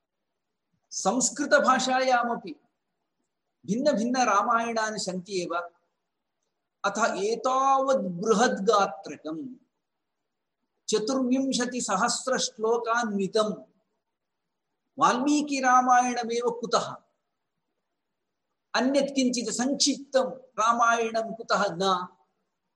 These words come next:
इति कश्चन प्रश्नः भवितुमर्हति। सरलम् उत्तरं तु वयं जानीमः एव। अन्यत् यत्किमपि रामायणम्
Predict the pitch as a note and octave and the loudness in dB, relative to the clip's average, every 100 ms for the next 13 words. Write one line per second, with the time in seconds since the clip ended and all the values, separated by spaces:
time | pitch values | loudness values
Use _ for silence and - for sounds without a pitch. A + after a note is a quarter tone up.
0 | _ _ _ A3+ A#3+ A#3+ A#3 G3 G#3 F#3+ | _ _ _ -10 -6 -4 -4 -4 -4 -4
1 | - G3+ F#3+ F#3 F3 - E3 D#3+ E3+ C3+ | -4 -6 -6 -6 -10 -12 -12 -8 -8 -8
2 | C3 - A3+ - _ _ C#3 C3 - _ | -12 -14 -16 -16 _ _ -14 -14 -18 _
3 | _ _ _ _ _ _ _ _ - _ | _ _ _ _ _ _ _ _ -20 _
4 | _ _ _ _ _ _ _ _ - - | _ _ _ _ _ _ _ _ -18 -8
5 | G#3 B3 C4 B3+ A3+ - A#3 G#3 G3+ G#3+ | -6 -4 -2 -4 -6 -6 -4 -2 -4 -4
6 | F3 E3+ - _ _ _ _ _ _ _ | -4 -4 -10 _ _ _ _ _ _ _
7 | _ _ - D#3+ F#3 F3 C3 C3+ E3+ A3 | _ _ -10 -4 -4 -4 -4 -4 -4 -2
8 | G3+ G3+ D3+ D3 E3 G3+ _ _ _ _ | -2 -2 -2 -4 -6 -8 _ _ _ _
9 | _ _ _ _ _ _ _ _ _ _ | _ _ _ _ _ _ _ _ _ _
10 | _ _ - F#3 A#3+ C4 C#4+ C#4+ - G3 | _ _ 0 0 2 2 4 2 2 0
11 | F#3+ - C4 C4 C4+ C4+ A3+ G3+ A#3 A#3 | 0 -4 -2 0 -2 -2 0 2 2 0
12 | A#3+ A#3 A#3 | 0 2 2